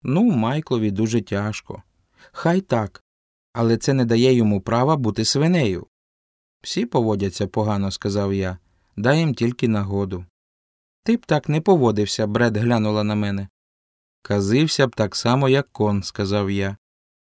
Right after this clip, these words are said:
«Любий, навіщо ми говоримо про такі безглузді речі?» «Гаразд, говори про що хочеш». «Не гнівайся,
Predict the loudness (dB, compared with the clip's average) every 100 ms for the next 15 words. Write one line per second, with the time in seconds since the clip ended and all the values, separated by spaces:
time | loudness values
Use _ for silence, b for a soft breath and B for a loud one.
0 | _ -4 0 2 2 0 0 0 -2 0
1 | 0 0 0 0 2 0 -2 -4 -4 -4
2 | -4 -2 -2 0 0 2 0 0 -2 -6
3 | -14 -14 _ _ _ _ -4 -2 0 -2
4 | -4 -10 -18 _ _ _ -8 -2 0 0
5 | -2 -4 -4 -6 -6 -6 -10 -12 -14 -16
6 | _ _ _ _ _ _ b b b -2
7 | 0 2 2 2 0 -4 -8